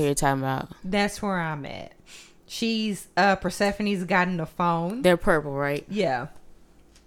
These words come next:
Speaker 1: Yeah, I know what you're talking about.
Speaker 2: Yeah. And Hades and his brother, they've, um, they've had, like, I don't know, they've had Hades talk to his brother, like, a recap, talk to his brothers about, like, a recap of what happened.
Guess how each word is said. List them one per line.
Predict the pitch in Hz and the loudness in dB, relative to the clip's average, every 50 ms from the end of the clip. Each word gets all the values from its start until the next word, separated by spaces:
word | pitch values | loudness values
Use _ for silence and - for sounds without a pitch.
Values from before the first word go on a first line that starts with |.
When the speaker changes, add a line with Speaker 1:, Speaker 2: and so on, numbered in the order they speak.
| _ - - - - | _ -12 -10 -10 -8
Speaker 1:
Yeah, | - 120 98 85 | -6 -6 -6 -6
I | 92 | -6
know | 117 53 | -8 -8
what | 52 - | -8 -8
you're | - - | -10 -10
talking | - - - - - | -8 -8 -8 -6 -6
about. | - - 50 - - - - | -4 -4 -4 -6 -8 -10 -12
Speaker 2:
Yeah. | 196 196 175 151 - 120 113 104 95 - - - - - - - - - - - - - - - | -8 -4 -2 -2 0 0 -2 -4 -4 -8 -10 -14 -18 -20 -18 -16 -14 -12 -12 -12 -14 -14 -10 -6
And | - 185 202 196 190 190 | -2 0 0 2 0 0
Hades | 190 196 226 208 233 226 220 226 226 226 233 233 190 | -2 -2 -2 -2 0 -2 -2 -2 0 0 0 0 -2
and | 208 196 208 | -2 -2 -2
his | 202 190 170 - | -2 -2 -4 -6
brother, | - - 185 190 196 214 208 185 214 220 220 233 240 240 - - - | -4 0 2 2 4 2 2 0 0 0 0 -2 -4 -6 -12 -14 -10
they've, | 185 175 185 180 175 175 165 175 180 180 180 165 - - - | -4 -2 0 0 2 2 0 0 0 -2 -2 -4 -8 -8 -6
um, | 165 170 170 170 165 165 160 156 151 147 151 151 | -4 -2 -2 -2 -2 -2 -2 -4 -4 -4 -6 -4
they've | 160 165 165 147 | -4 -4 -4 -4
had, | 170 175 180 175 175 175 165 165 160 156 - - | -4 -2 0 2 2 2 2 0 -2 -6 -6 -6
like, | 170 160 156 147 147 143 143 - - - - - - - - - - - - - - - - | -6 -4 -4 -6 -8 -8 -10 -14 -18 -20 -18 -18 -18 -18 -18 -20 -20 -20 -20 -20 -10 0 2
I | 214 233 | 4 4
don't | 226 220 214 | 6 6 6
know, | 196 190 190 | 6 6 6
they've | 175 185 185 180 | 6 4 2 2
had | 185 220 208 196 196 190 190 185 180 175 - | 2 2 4 4 4 4 4 2 0 -2 -4
Hades | 190 190 226 214 226 226 233 220 - | -4 -2 -2 0 0 0 -2 -4 0
talk | - 226 220 214 208 - | 2 2 4 4 2 -2
to | - | -4
his | 196 202 185 175 170 | -4 -2 -2 -4 -4
brother, | 160 156 185 180 175 180 180 | -2 0 0 2 2 2 0
like, | 180 175 160 156 - | 0 0 -2 -2 -6
a | 156 | -8
recap, | 151 156 180 185 175 - - - - - - - - _ | -6 -4 -4 -4 -4 -4 -6 -8 -8 -10 -14 -20 -20 _
talk | - - 202 202 202 - | 2 4 4 4 4 2
to | 214 | 0
his | 190 175 147 | -2 -2 -2
brothers | 139 - 185 185 170 180 170 160 | -2 0 0 2 0 -2 -2 -4
about, | 160 156 165 160 151 | -4 -4 -4 -2 -2
like, | 151 156 156 151 - | -2 -4 -4 -4 -6
a | |
recap | 151 147 165 180 180 - - 190 180 175 180 - | -8 -6 -6 -8 -8 -6 -2 -2 -2 -2 -2 -4
of | 180 170 | -6 -4
what | 175 190 190 | -4 -4 -4
happened. | 196 190 196 196 196 - 190 190 190 190 196 | -4 -4 -6 -6 -6 -8 -8 -8 -8 -10 -12